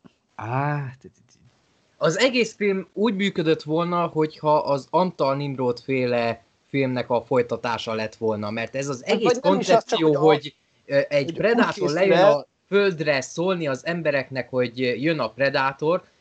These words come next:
Speaker 2: meg hogy van technológiám, amikkel ellen harcolhatunk, az, az Antal Nimrod féle filmnek folytatásaként tökéletesen működött volna, de nem úgy, hogy egy ragadozó jön el hozzánk, hogy hozzon,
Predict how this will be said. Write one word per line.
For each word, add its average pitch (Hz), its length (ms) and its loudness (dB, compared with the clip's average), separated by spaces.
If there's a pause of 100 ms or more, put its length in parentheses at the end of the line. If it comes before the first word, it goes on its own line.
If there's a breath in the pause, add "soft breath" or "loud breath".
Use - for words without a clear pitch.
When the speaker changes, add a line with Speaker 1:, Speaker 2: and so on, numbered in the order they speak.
(120 soft breath)
Speaker 2:
meg 139 200 -4
hogy 131 260 -4
van 151 240 0
technológiám, 127 760 -4
amikkel 127 380 -6
ellen 110 180 -6
harcolhatunk, 143 760 -4 (160 soft breath)
az, 151 300 0
az 143 280 -2
Antal 196 360 -2
Nimrod 151 440 -2
féle 143 360 0
filmnek 165 400 -4
folytatásaként 180 800 -4
tökéletesen 147 580 -2
működött 127 420 -6
volna, 113 220 -2
de 135 140 0
nem 202 180 0
úgy, 247 120 2
hogy 156 160 -2
egy 120 180 -2
ragadozó 123 520 0
jön 123 340 0 (120)
el 120 200 -8
hozzánk, 117 560 -4
hogy 123 400 -4
hozzon, 135 400 0